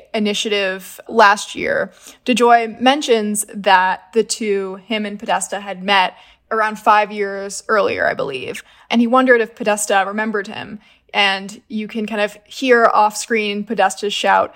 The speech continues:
"You're unforgettable." And it's kind of this very friendly moment between two, in some ways, polar opposite political figures.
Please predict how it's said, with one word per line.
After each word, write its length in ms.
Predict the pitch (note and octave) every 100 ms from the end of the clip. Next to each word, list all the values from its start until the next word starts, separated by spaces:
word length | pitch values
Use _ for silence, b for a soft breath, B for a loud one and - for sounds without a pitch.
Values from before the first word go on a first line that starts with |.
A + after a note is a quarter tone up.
| b b
"You're 240 | B3 C#4+
unforgettable." 840 | C4+ C4+ C4 A#3 A3+ G#3+ - A3+ b b b
And 120 | G3+
it's 140 | G3 -
kind 160 | G3
of 100 | G3+
this 200 | G3 G3+
very 600 | - G3+ G3+ G3 G3 G3+ - _
friendly 680 | - A#3+ A3 A3 G#3+ G#3 -
moment 460 | G#3 G3 - -
between 440 | G#3+ G#3 A3 A3 G#3+
two, 480 | - G3+ G#3 G#3 -
in 120 | G#3
some 220 | G#3 G3
ways, 380 | - - - - _
polar 360 | - G3+ F3+ -
opposite 360 | - A3+ G#3
political 360 | - G3+ - -
figures. 600 | - G3 C3+ D3 A#3+ -